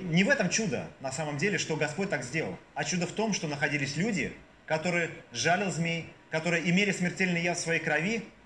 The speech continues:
но какая глупость, что там, смотреть на кого-то змея, и ты будешь исцелен. И они к этому змею не шли.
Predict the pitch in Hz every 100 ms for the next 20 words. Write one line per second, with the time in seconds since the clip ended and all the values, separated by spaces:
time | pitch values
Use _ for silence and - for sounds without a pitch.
0 | - - 147 180 180 - - - - -
1 | 160 185 208 196 208 107 - - - -
2 | - 196 202 113 - 151 180 170 156 160
3 | 156 143 208 156 131 147 - 151 131 98
4 | - - - 143 147 190 190 160 147 131
5 | 156 156 139 - - - 131 139 127 107